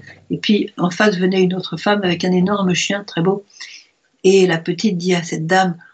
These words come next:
Oh, madame, comme il est beau, votre chien. » Et la dame répond, « Ah oui, oui, moi j'adore mon chien. » La petite fille prend un air sombre, et elle dit, « Mais madame, on n'adore que Dieu. »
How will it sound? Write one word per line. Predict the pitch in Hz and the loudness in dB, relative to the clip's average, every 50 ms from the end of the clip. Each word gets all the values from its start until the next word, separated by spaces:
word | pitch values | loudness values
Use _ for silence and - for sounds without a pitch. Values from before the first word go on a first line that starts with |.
| _ _ - | _ _ 0
Oh, | 202 233 269 277 | 2 4 4 4
madame, | 269 247 208 214 226 233 226 214 | 4 2 0 0 0 -2 -2 -2
comme | - 220 202 196 | -4 -6 -6 -6
il | 190 196 196 | -6 -4 -4
est | 202 190 | -2 -2
beau, | 180 185 240 254 269 240 | -2 0 2 2 2 2
votre | 220 214 - - - 170 | 0 -2 -6 -6 -8 -8
chien. » | 160 - - - 170 165 165 - _ _ _ _ _ _ _ - - - _ _ - | -8 -8 -6 -8 -8 -8 -8 -10 _ _ _ _ _ _ _ -20 -20 -20 _ _ -4
Et | - 180 180 185 180 175 165 165 160 160 160 156 - - | 0 4 6 6 6 4 4 0 0 -2 -4 -6 -8 -8
la | 160 170 165 | -6 -6 -4
dame | 165 170 202 202 196 | -2 0 -2 -2 -2
répond, « | 185 190 180 165 - 185 185 - - | -2 -4 -6 -6 -4 -4 -4 -4 -2
Ah | 170 170 180 | -2 0 4
oui, | 202 233 233 233 | 6 6 6 6
oui, | 226 254 254 226 - - _ - _ _ _ - | 6 6 6 4 2 -4 _ -20 _ _ _ -10
moi | 185 190 | -8 -6
j'adore | 185 175 185 180 175 180 254 262 262 269 262 240 214 190 | -4 -4 -4 -2 -2 2 4 4 4 6 4 4 2 0
mon | 175 170 165 | -4 -6 -6
chien. » | 165 - - - 139 147 156 - _ _ _ _ _ _ _ _ _ _ _ _ _ _ _ _ _ - | -8 -8 -8 -8 -10 -12 -12 -16 _ _ _ _ _ _ _ _ _ _ _ _ _ _ _ _ _ -14
La | 170 165 | -14 -14
petite | 165 - 196 180 - | -14 -14 -16 -14 -14
fille | - - 220 208 202 | -10 -8 -6 -8 -8
prend | - - - 170 | -10 -10 -8 -8
un | 170 | -6
air | 175 175 165 165 | -6 -8 -8 -8
sombre, | - - 190 196 208 196 175 156 147 147 - _ _ _ _ _ _ - | -6 -6 -6 -6 -6 -8 -8 -10 -10 -14 -16 _ _ _ _ _ _ -8
et | 165 175 | -4 -4
elle | 170 | -2
dit, « | 160 170 175 | -2 0 0
Mais | 175 170 | 0 2
madame, | 165 170 165 160 175 175 175 165 165 156 - _ _ - _ _ _ - - | 2 2 2 2 2 2 2 0 -4 -6 -8 _ _ -20 _ _ _ -8 -4
on | 175 | 0
n'adore | 170 165 165 147 151 147 143 - | 2 2 2 2 2 -2 -4 -4
que | - - | -6 -8
Dieu. » | 135 139 147 196 254 277 269 - | -6 -2 2 4 4 4 2 -4